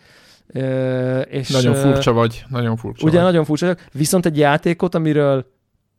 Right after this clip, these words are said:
Speaker 1: tehát a játékot, még ha nem is játszom vele, amikor megveszem, nem gondolom, hogy nem játszok vele. Majd leg-, max legfeljebb úgy alakul, mint a Ni no Kuni, hogy akkor igazából egyszer elindítom, és izé most a, ö, Devil May Cry felkészül, ö, erre a sorsra, de,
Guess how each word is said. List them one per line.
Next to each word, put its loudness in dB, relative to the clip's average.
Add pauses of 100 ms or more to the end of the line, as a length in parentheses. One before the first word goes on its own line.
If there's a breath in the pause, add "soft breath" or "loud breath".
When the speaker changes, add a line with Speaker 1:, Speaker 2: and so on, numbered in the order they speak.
(600)
Speaker 1:
tehát -8
a -2
játékot, 0
még -4
ha -2
nem 0
is -2
játszom 0
vele, 4
amikor 0
megveszem, -2
nem -4
gondolom, 2
hogy -4
nem -6
játszok -12
vele. -12 (220)
Majd -2
leg-, 0
max -6
legfeljebb -4
úgy -2
alakul, -4
mint -8
a -6
Ni -4
no -4
Kuni, -8
hogy -6
akkor -6
igazából -6
egyszer -12
elindítom, -10
és -14
izé -8
most -8
a, -4 (420 loud breath)
ö, -8 (220 soft breath)
Devil 2
May 0
Cry -2
felkészül, -2
ö, -10 (260)
erre -4
a -6
sorsra, -4 (300 soft breath)
de, -2